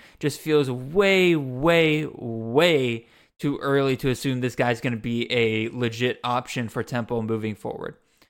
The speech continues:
But we will definitely see. All right, enough of the negative talk. Let's go talk about some guys that you guys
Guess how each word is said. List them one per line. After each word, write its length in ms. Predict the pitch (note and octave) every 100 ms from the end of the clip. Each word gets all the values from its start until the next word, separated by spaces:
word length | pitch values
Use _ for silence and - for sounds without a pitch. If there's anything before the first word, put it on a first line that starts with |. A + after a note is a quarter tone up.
| _ _ _
But 160 | G#3 F#3+
we 100 | E3+
will 120 | E3
definitely 480 | D#3+ D#3 D#3 C3+ C3
see. 240 | - G2+ - _ _ _
All 80 | C#3
right, 180 | A#2 - _ _ _
enough 420 | C3+ C3+ D3 D3 -
of 160 | - B2+
the 60 | B2+
negative 380 | B2+ B2+ B2
talk. 280 | B2 B2+ B2 -
Let's 220 | D#3+ A3
go 120 | G#3
talk 180 | F#3 E3
about 140 | E3
some 140 | - C#3
guys 420 | C3 C3 C3 -
that 200 | C3+ C3+
you 140 | C3
guys 320 | C3+ C3+ C#3